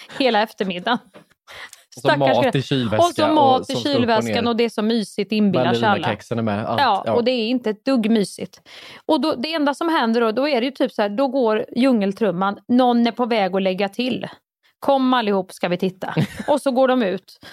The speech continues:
Speaker 1: Som om det är Beyoncé som är på Coachella.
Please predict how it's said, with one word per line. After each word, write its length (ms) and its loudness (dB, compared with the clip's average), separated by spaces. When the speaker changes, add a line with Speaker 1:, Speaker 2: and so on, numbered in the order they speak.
Speaker 1:
Som 180 -2
om 140 2
det 180 2
är 60 2
Beyoncé 640 -2
som 200 -2
är 100 0
på 480 0
Coachella. 600 0